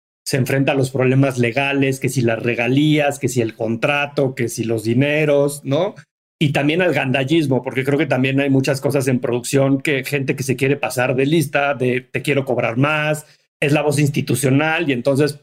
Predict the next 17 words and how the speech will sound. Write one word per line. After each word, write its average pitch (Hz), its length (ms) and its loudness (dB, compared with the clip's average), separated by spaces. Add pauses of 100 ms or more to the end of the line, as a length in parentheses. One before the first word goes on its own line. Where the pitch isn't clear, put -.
pues, 127 260 -2
yo 143 140 0
te 156 100 -2
cobro 143 240 2
lo 127 140 -2
que - 100 -16
quiero 156 300 0
porque 123 240 -6
ya 127 100 -2
es 131 60 -2
la 127 80 2
voz 131 180 -2
institucional 131 840 0
y 123 40 0
entonces 143 220 -4
si 135 80 0
no, 143 580 2